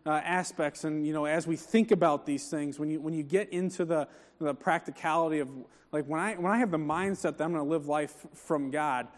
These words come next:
what, what does that lead me to? And he, he spells all these things out, but to, to boil it down to the end, he says, "You know what? As believers, we're called to live life with God,"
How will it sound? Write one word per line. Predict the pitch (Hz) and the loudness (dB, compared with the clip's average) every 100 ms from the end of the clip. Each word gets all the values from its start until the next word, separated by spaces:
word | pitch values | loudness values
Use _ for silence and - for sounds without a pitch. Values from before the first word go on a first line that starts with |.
| - - | -20 -2
what, | 160 170 | 2 2
what | 156 196 | 4 6
does | 202 | 6
that | 175 156 | 4 2
lead | 180 | 2
me | 170 | 0
to? | - 143 | 0 0
And | |
he, | 180 196 | 0 0
he | 185 180 143 | 0 -2 -6
spells | - - 196 185 | -8 4 6 6
all | |
these | 170 | 4
things | 160 156 | 2 2
out, | 156 151 | 2 2
but | 165 | 0
to, | 165 135 - - | 0 -2 -8 -8
to | - | -4
boil | 151 175 240 233 | 2 8 10 8
it | 190 | 6
down | 185 185 156 | 2 2 0
to | |
the | 156 151 | -2 -2
end, | 165 147 | -2 -4
he | 156 | -6
says, | - 170 151 | -2 0 0
"You | 165 | 0
know | 185 | 0
what? | 170 | 0
As | 147 | -2
believers, | 143 147 156 202 175 151 | -4 -2 2 2 0 -2
we're | 147 | -4
called | 139 170 160 151 | -4 0 0 0
to | |
live | 139 139 | -4 -4
life | 139 127 120 | -4 -6 -6
with | 131 123 - | -10 -10 -10
God," | 101 107 | -16 -16